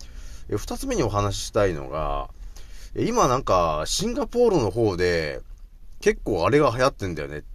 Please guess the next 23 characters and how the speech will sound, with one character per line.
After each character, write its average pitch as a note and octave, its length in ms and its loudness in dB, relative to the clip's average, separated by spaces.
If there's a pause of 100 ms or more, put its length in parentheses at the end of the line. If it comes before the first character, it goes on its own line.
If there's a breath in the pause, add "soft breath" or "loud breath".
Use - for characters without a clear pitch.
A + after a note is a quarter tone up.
(180)
て - 80 -4
い B2 100 0
う A2+ 60 2
話 A#2 400 0
を D2+ 140 -2
し - 140 -10
て、 F2 360 -4 (640 loud breath)
で、 A#2 140 2
三 C#3+ 120 0
つ B3 140 -10
目 D4+ 80 -2
に E3+ 80 0
お A2 60 0
話 G2 240 0
し - 20 -2
し - 40 -8
た G#2 140 0
い F2 40 -2
の D2 100 -6
が A#1+ 60 -12
で - 80 -12
す D2+ 100 -14
ね、 D#2+ 300 -6